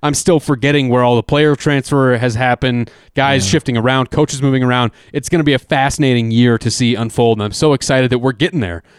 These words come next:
Speaker 1: I mean, we're so, we're so close. It's summer now. We're into golf season.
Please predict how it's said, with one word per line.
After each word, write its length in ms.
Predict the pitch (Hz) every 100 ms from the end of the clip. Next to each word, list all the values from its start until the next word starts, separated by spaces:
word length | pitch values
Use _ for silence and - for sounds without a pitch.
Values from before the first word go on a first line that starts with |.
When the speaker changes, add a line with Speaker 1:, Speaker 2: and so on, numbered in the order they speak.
| -
Speaker 1:
I 60 |
mean, 120 | 151 151
we're 60 | 147
so, 140 | 220
we're 160 | 151 147
so 180 | 226
close. 260 | - 196 143
It's 120 | 117
summer 360 | - - 214 160
now. 360 | 113 110 131 - - -
We're 160 | 135 151
into 160 | 143
golf 340 | 107 131 147 151
season. 540 | - 160 143 156 156